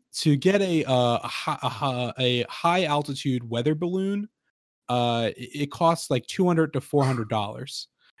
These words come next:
A-, and if you threw a gr-, GoPro on there, you know, we're, we're talking all in five hundred bucks at the most, which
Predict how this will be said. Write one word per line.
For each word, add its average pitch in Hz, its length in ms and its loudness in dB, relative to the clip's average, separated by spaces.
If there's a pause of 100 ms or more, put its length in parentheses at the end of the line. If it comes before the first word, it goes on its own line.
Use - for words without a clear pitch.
A-, 127 200 0
and 139 160 2
if 143 200 -2
you 208 100 2
threw 180 280 2
a 135 40 2
gr-, 151 180 -2 (100)
GoPro 170 560 2
on 175 160 0
there, 175 400 -2 (640)
you 156 120 -2
know, 127 320 0
we're, 165 220 -2
we're 170 120 0
talking 165 380 2
all 135 220 2
in 117 300 -2 (120)
five 160 200 6
hundred 127 240 -2
bucks 120 280 -2
at 123 100 -8
the 113 80 -6
most, 123 340 0
which - 300 -6